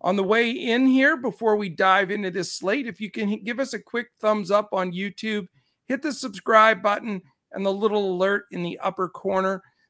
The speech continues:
This way, you know when every, all of our podcasts go live, whether it be M L B or N F L th-, that we're doing right now. Uh, you don't wanna miss those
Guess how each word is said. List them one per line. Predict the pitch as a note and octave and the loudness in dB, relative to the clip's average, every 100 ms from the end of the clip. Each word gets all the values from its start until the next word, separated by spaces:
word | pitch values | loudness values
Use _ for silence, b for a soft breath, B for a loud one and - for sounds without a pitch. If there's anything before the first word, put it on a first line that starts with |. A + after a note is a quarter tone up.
| - | -2
This | A#3 A#3 | -2 0
way, | A#3 | 0
you | A#3 G#3+ | 0 0
know | G#3 | 2
when | F#3+ F3 F3 | 2 0 -2
every, | - F#3+ A3+ - - | -4 -4 -4 -8 -2
all | G3 A3 | 2 2
of | B3 | 2
our | G#3+ F#3+ | 0 0
podcasts | - F#3+ F#3 - F#3+ F3 E3+ | 2 2 2 0 2 2 0
go | - D3 | -6 -6
live, | D#3+ E3+ F#3 F#3+ F3 | 0 2 4 4 2
whether | F3 E3 D#3+ | -2 -2 -4
it | - | -6
be | D#3 C#3+ - _ _ _ | -10 -10 -14 _ _ _
M | F#3 G#3 | 0 2
L | G#3+ G3 - | 4 2 0
B | G3 G#3+ B3+ C4 - | -4 -2 -2 -4 -4
or | D#3+ D#3+ D3+ - - | 0 0 0 -4 -4
N | F3 | -2
F | F3 - | -2 0
L | E3 F#3 A3+ - | 2 2 0 -6
th-, | E3 D#3+ | -8 -4
that | D#3+ | -4
we're | - E3 | -4 -8
doing | F3 F3 D#3+ | -4 -6 -4
right | D#3+ D#3+ C3 | -4 -4 -4
now. | D3 F3+ A3 C4 _ _ _ _ | -2 2 2 -2 _ _ _ _
Uh, | - D#3+ E3 | -6 -4 -2
you | D#3+ | 0
don't | F3 F3+ | 0 2
wanna | F3 F3 E3 | 0 0 0
miss | E3+ E3+ - | -2 -2 -4
those | - D#3 D3+ D#3 - | -2 0 0 -2 -8